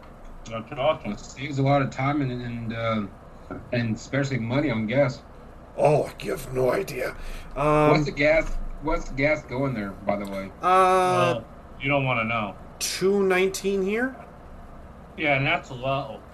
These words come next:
Speaker 1: That's as low as it goes for us.
Speaker 2: Well, you guys aren't too far behind then, 'cause
Speaker 3: Nope.
Speaker 2: we're, uh,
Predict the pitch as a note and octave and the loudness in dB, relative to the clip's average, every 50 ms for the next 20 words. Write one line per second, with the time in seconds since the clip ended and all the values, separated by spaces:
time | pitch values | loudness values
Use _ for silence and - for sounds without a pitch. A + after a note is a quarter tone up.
0 | - - C#3 D3 C#3+ - - D#3 C3 B2 B2+ B2+ C#3 C#3+ C#3+ C#3 C3 A#2+ A2+ A#2+ | -10 -6 -6 -6 -6 -6 -6 -6 -6 -4 0 2 2 4 4 2 -2 -4 -6 -6
1 | A#2+ A#2+ A#2 A2+ - - G#2+ G2 F#2+ F#2 - - - A#2 A#2 A#2+ C3 C3+ C#3 C#3 | -6 -6 -6 -8 -10 -12 -10 -8 -10 -10 -10 -12 -10 -6 -4 -2 0 0 0 0
2 | C#3+ C3 B2 A2+ B2+ B2 A#2 A2 A2 - C3+ C#3 C3+ - - C3 B2+ B2+ A#2+ A2 | 0 0 0 0 -2 -4 -4 -6 -6 -4 -2 -2 -2 -2 -2 0 2 2 4 4
3 | G#2+ G#2 G2+ - - - - - G2+ G#2+ G#2+ A2+ A#2+ C3 C3+ A#2 F#2+ F2+ F#2+ G2+ | 2 2 -2 -6 -10 -16 -12 -6 -4 -2 -2 0 0 0 0 0 -2 -2 -6 -8
4 | - - A#2 B2+ C#3 C#3 B2+ C3+ C#3 C#3 A#2+ A#2 A2+ G#2+ | -4 0 2 4 4 6 6 8 8 8 8 8 6 6